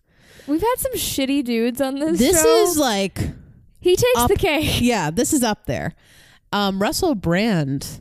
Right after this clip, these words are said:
Speaker 2: actually reached out and tried to get her help 'cause
Speaker 1: Okay.
Speaker 2: he has some substance abuse.
Speaker 1: If Russell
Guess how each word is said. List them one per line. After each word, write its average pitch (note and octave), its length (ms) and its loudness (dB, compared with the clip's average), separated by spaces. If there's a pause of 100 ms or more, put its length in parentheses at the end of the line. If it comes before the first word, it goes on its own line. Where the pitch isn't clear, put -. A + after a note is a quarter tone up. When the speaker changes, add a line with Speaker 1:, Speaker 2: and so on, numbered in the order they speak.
(120)
Speaker 2:
actually D#3+ 380 -2
reached D3+ 360 -4
out D3 300 -2 (400)
and F3+ 100 -2
tried E3+ 200 -2
to F3+ 60 -2
get E3+ 200 -2
her D#3 160 -2
help D3 300 -2
'cause - 120 0
Speaker 1:
Okay. F#3+ 200 2
Speaker 2:
he G3+ 40 2
has A3 240 0
some A#3+ 140 -4
substance A#3+ 500 -4
abuse. C4+ 360 0
Speaker 1:
If F4 180 -2
Russell A4 280 0